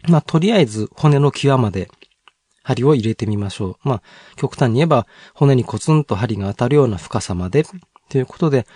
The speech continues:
入れて、まあ、その刺入部位の選択はちょっと置いときますけれども、行ってみると、まあ、意外と後屈時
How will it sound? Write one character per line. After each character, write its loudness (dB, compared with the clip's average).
入 -2
れ 0
て、 -2
ま 2
あ、 -4
そ -4
の -2
刺 0
入 6
部 4
位 4
の 2
選 -2
択 -6
は -2
ち -10
ょ -6
っ -20
と -2
置 0
い -4
と -4
き -6
ま -2
す -14
け -4
れ -4
ど 0
も、 2
行 0
っ -2
て -2
み 2
る -4
と、 2
ま 0
あ、 -20
意 -2
外 2
と 4
後 2
屈 -4
時 -4